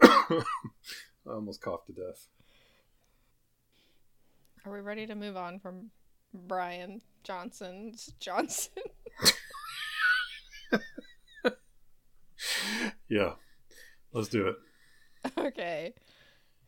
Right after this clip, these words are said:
Speaker 2: Here we go. We're gonna do another C C M video breakdown. And I picked classic for him, Basics of Life.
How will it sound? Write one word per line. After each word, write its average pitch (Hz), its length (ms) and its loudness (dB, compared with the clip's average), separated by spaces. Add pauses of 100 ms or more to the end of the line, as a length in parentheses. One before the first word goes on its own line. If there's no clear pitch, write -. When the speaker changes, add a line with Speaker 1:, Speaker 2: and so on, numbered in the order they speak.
(880)
Speaker 2:
Here 262 140 -10
we 403 120 -6
go. 185 460 2 (300)
We're 226 100 -4
gonna 240 240 -2
do 220 160 -2
another 196 720 0 (260)
C 254 220 -4
C 254 200 -2
M 208 140 0
video 180 600 2 (360)
breakdown. 185 720 -2 (1080)
And 202 400 -4
I 214 220 -2
picked - 680 -6 (1400)
classic 196 760 -2 (400)
for 247 360 -2
him, 180 480 -6 (960)
Basics 254 600 -2
of 208 160 -6
Life. 165 720 -4